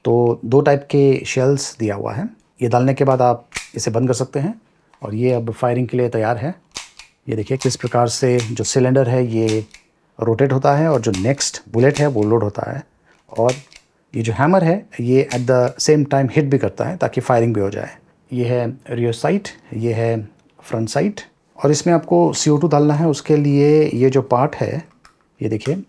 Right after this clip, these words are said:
ये इस प्रकार से खुल जाता है और इसके अंदर आपको सीओ टू कैप्सूल्स डालना है। और यहाँ पर ये स्क्रू मैकेनिज्म दिया हुआ है,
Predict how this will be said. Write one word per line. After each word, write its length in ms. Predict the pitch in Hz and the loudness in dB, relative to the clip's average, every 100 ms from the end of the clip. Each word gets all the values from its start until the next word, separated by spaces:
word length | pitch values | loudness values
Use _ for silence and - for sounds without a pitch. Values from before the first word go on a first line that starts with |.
| - | -6
ये 100 | 117 | -2
इस 140 | 123 - | -2 -4
प्रकार 340 | 117 123 123 | -4 -2 -2
से 340 | - - 135 - _ _ _ _ - | -2 -4 -4 -8 _ _ _ _ -2
खुल 100 | 120 | 0
जाता 240 | 95 - | -2 -4
है 160 | 113 190 - _ _ _ _ _ _ _ | -10 -12 -16 _ _ _ _ _ _ _
और 320 | 120 123 127 - _ - | 0 0 0 -6 _ -8
इसके 220 | 143 - | -4 0
अंदर 180 | 185 185 | 2 4
आपको 220 | 180 180 | 2 0
सीओ 260 | 160 - 151 | -2 2 2
टू 120 | 147 | 2
कैप्सूल्स 420 | 143 117 - 123 | 0 -2 -2 -4
डालना 200 | 104 - | -4 -6
है। 240 | - 123 - _ _ _ _ _ _ - | -12 -14 -18 _ _ _ _ _ _ -8
और 340 | 113 117 113 110 | -2 -2 -2 -6
यहाँ 200 | 110 147 | -2 0
पर 360 | 156 202 202 - _ _ _ - - _ - - | 2 2 0 -8 _ _ _ -20 -20 _ -14 -4
ये 420 | 117 120 120 113 - _ _ _ | 0 2 2 -2 -10 _ _ _
स्क्रू 320 | - - 143 135 | -14 -4 0 0
मैकेनिज्म 420 | 120 127 123 123 | 0 0 0 0
दिया 140 | 104 | -2
हुआ 180 | 101 120 | -2 -2
है, 120 | 214 | -4